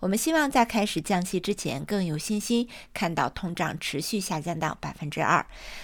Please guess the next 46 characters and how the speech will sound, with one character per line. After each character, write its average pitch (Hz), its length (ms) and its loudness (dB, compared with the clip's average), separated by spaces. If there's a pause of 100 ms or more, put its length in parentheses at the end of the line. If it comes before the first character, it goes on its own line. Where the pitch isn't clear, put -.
那 254 100 6
他 285 140 10
的 285 80 12
这 285 120 6
个 254 80 10
说 240 200 8
法 180 180 4
呢， 160 160 2
还 165 160 0
是 196 140 2
比 - 160 -6
较 170 180 4
的 165 100 2
谨 156 240 -2
慎 185 220 0
和 185 140 -2
严 156 260 -2
谨 160 220 -2
的。 123 180 2 (440)
那 247 120 6
虽 349 240 6
然 202 180 6
说 208 300 6
鲍 214 160 8
威 202 100 4
尔 175 140 8 (180)
表 170 200 4
示 180 320 2 (200)
看 320 280 2
到 170 180 6
通 185 240 -2
胀 175 160 2
方 175 180 0
面 175 140 0
的 156 100 0
进 165 280 -2
展， 143 240 0 (200)
但 262 160 4
是 240 140 0
呢， 202 160 2
他 214 160 0
对 208 160 4
过 330 240 2
早 151 180 2
行 156 320 -2
动 185 240 4